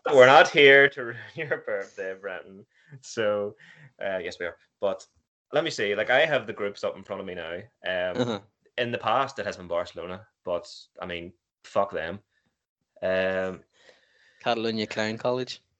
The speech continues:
Speaker 1: Yeah, so Atletico, like yourself, I kinda just moved on to Atletico, to the Spanish team that I sort of like. So I'll be keeping an eye on them, definitely. Um, there's certain games I'm really kind of excited to see.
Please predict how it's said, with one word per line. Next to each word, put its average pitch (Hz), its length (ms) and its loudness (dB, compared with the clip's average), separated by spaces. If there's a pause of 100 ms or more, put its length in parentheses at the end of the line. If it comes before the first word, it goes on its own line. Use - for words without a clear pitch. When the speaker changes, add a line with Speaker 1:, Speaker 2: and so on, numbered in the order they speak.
(240)
Speaker 1:
Yeah, 123 260 8
so 113 320 4
Atletico, 113 720 0
like 95 160 -4
yourself, 98 440 -2
I 101 240 0
kinda 98 260 -8
just 90 180 -14
moved 92 240 -6
on 90 160 -6
to 87 100 -6
Atletico, 92 440 -6
to 95 100 -20
the 90 80 -14
Spanish 87 320 -10
team 90 180 -10
that 85 100 -10
I 85 80 -6
sort 87 200 -10
of 85 80 -10
like. 87 400 -2
So 92 220 -4
I'll 90 80 2
be 123 80 -6
keeping - 180 -2
an 98 60 -4
eye 85 100 -4
on 82 60 -8
them, 82 180 -10
definitely. 120 420 -6 (460)
Um, 98 420 -4 (440)
there's 127 120 -2
certain 190 280 6
games 104 500 -2
I'm 135 160 0
really 135 460 4
kind 117 200 2
of 113 80 -2
excited 120 400 0
to 123 60 -10
see. 120 460 -2